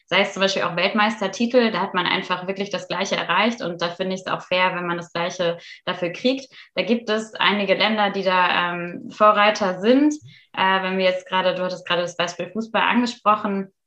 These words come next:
äh, wo zum Beispiel irgendwie Norwegen oder, oder Brasilien das schon eingeführt haben und man sich eben einfach auch wünscht, äh, dass es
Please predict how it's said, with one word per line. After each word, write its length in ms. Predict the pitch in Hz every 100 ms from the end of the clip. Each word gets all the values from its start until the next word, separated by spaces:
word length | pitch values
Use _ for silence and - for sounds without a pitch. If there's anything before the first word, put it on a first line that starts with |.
| _ _ _ - -
äh, 240 | 185 180
wo 60 | 180
zum 120 | 190
Beispiel 180 | 190 175
irgendwie 180 | 175 180
Norwegen 400 | 180 190 196 190
oder, 300 | 180 170 175
oder 160 | 170
Brasilien 540 | 170 170 180 196 202 190
das 140 | 185
schon 140 | 180 165
eingeführt 460 | 202 196 202 196
haben 260 | 190 190 170
und 180 | 170 165 - - - -
man 120 | 180
sich 160 | 180 170
eben 120 | 180
einfach 300 | 165 185 165
auch 160 | 165 175
wünscht, 320 | 202 226 -
äh, 420 | - 170 170 165 -
dass 200 | 180 180
es 200 | 170